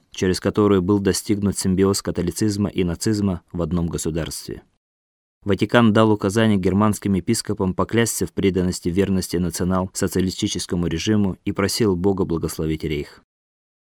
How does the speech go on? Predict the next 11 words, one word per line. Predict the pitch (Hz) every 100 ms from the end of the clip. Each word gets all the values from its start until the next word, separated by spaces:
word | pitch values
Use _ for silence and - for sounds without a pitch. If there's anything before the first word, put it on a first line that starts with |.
| _ -
Церковь | 151 - 139
сыграла | - 127 143 135
решающую | 127 - 135 123 - 117
роль | 117 110
в | 104
референдуме, | 110 123 127 90 78 76
проведённом | - 98 98 107 101 95
в |
Германии | 90 98 107 104
четырнадцатого | - 101 110 101 - 92 90
октября | - 87 98